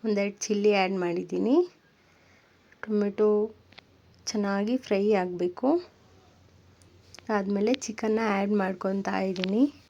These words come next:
ಇನ್ನು ಯಾರ್ಯಾರೆಲ್ಲ ನನ್ನ ಚಾನಲ್ನ ಸಬ್ಸ್ಕ್ರೈಬ್ ಮಾಡ್ಕೊಂಡಿಲ್ಲ, ಪ್ಲೀಸ್ ಸಬ್ಸ್ಕ್ರೈಬ್ ಮಾಡ್ಕೊಳ್ಳಿ.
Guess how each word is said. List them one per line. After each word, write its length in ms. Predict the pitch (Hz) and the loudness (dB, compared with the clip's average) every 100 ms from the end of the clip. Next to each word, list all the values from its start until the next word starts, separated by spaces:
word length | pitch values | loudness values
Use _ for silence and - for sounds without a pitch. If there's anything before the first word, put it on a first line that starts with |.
| _ 226 | _ 4
ಇನ್ನು 260 | 233 277 | 8 10
ಯಾರ್ಯಾರೆಲ್ಲ 680 | 294 202 208 285 247 214 208 | 8 6 4 6 6 6 6
ನನ್ನ 200 | 214 202 196 | 4 2 0
ಚಾನಲ್ನ 520 | 196 196 196 196 190 | -2 -2 0 0 -2
ಸಬ್ಸ್ಕ್ರೈಬ್ 600 | - - - - 220 254 | -4 -8 -8 2 4 4
ಮಾಡ್ಕೊಂಡಿಲ್ಲ, 520 | 196 175 170 170 170 185 262 - - - - - | 4 2 -2 -2 0 2 0 -2 -16 -20 -20 -4
ಪ್ಲೀಸ್ 320 | 226 254 302 | 2 4 4
ಸಬ್ಸ್ಕ್ರೈಬ್ 540 | 220 208 - - 208 208 | 2 0 -2 4 6 6
ಮಾಡ್ಕೊಳ್ಳಿ. 680 | 190 180 180 190 233 349 | 4 2 2 6 6 4